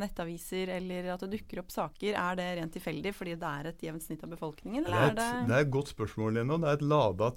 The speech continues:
Speaker 2: tema, men det er mye som tyder på at vi har en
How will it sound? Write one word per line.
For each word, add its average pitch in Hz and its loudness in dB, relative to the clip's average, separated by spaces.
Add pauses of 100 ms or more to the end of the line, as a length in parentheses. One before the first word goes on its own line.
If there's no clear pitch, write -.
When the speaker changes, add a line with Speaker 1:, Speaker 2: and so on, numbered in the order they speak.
Speaker 2:
tema, 101 4
men 165 4 (160)
det 135 8
er 131 6
mye 120 4
som 139 4
tyder 98 2
på 110 0
at - 0
vi 123 4
har 110 6
en 123 6